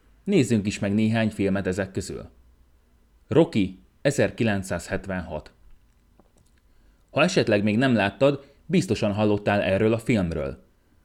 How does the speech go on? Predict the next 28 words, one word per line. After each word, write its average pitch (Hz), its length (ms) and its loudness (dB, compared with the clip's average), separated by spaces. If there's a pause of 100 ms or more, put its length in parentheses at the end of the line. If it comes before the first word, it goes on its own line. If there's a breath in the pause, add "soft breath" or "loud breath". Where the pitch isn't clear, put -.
(140)
Rocky 131 300 2
Balboa 110 640 4
esélyt 123 360 0
kap 107 180 -2
arra, 117 260 6
hogy 120 220 2
az 110 120 0
aktuális 113 640 2
nehéz 123 340 0
súlyú 110 300 2
bajnokkal 104 560 0
küzdjön 104 400 0
meg, 127 300 0 (300 soft breath)
így 151 260 2
biztosítva 110 540 -2
be 92 100 -2
magának 113 480 0
egy 101 100 0
szebb 98 260 -2
jövőt. 80 440 -4 (640)
Sokat - 380 2
lehet 101 200 4
tanulni 104 360 2
a 95 100 -2
küzdőszellemről 104 1000 0
ebben 104 320 -2
a 110 80 0
filmben. 82 600 -4